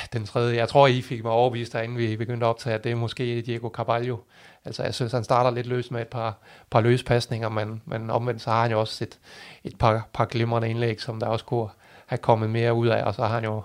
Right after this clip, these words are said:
måske det kampens detalje, der han lige, lige laver en tunnel på en Helsingør-spiller, som, som der så heller ikke kommer noget videre og konstruktivt ud af, men, øh, men det var trods alt i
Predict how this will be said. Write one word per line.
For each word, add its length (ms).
måske 280
det 100
kampens 280
detalje, 380
der 140
han 100
lige, 220
lige 100
laver 220
en 60
tunnel 260
på 160
en 100
Helsingør-spiller, 720
som, 240
som 140
der 100
så 120
heller 140
ikke 80
kommer 200
noget 380
videre 240
og 100
konstruktivt 500
ud 120
af, 180
men, 240
øh, 100
men 100
det 80
var 60
trods 240
alt 220
i 120